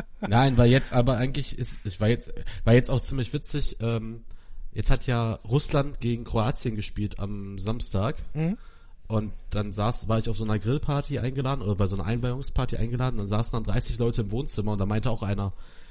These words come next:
Speaker 1: wie weit ist es gekommen, dass wir hier mit dreißig Mann an einem Samstagabend sitzen und Kroatien gegen Russland gucken beim W-M-Viertelfinale?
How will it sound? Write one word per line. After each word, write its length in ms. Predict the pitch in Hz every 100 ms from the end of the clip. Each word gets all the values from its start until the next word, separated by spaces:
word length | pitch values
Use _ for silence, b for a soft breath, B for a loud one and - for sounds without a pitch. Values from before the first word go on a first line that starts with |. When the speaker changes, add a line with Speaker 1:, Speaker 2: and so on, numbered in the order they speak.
| b -
Speaker 1:
wie 120 | 117 123
weit 140 | 120
ist 100 | 120
es 120 | 117
gekommen, 280 | 107 - 120
dass 160 | 104 -
wir 60 |
hier 100 | 98
mit 160 | 107 -
dreißig 360 | 117 123 120 117
Mann 200 | 123 -
an 120 | 110
einem 100 | 104
Samstagabend 600 | 113 120 - 95 113 113
sitzen 320 | 117 - 117
und 220 | 107 107
Kroatien 480 | - 104 110 - 120
gegen 160 | 113 104
Russland 340 | 113 - 104
gucken 260 | - 117 107
beim 220 | 101 98
W-M-Viertelfinale? 880 | 101 104 - 107 92 95 90 85